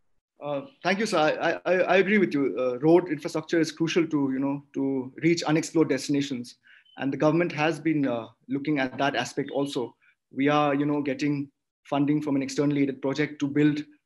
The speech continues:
roads connecting last mile connectivity for tourist destinations. So that is, that is already on the anvil.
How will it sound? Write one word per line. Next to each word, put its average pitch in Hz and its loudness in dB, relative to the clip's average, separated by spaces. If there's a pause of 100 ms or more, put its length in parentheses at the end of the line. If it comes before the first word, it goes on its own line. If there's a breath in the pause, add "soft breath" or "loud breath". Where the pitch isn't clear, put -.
(120)
roads 156 4
connecting 147 2
last 135 4
mile 143 2
connectivity 139 -2
for 143 -4
tourist 151 2
destinations. 123 -8
So 135 -10
that 139 -2
is, 143 -2 (320 soft breath)
that 131 -2
is 143 0
already 147 4
on 135 2
the 123 2
anvil. 120 0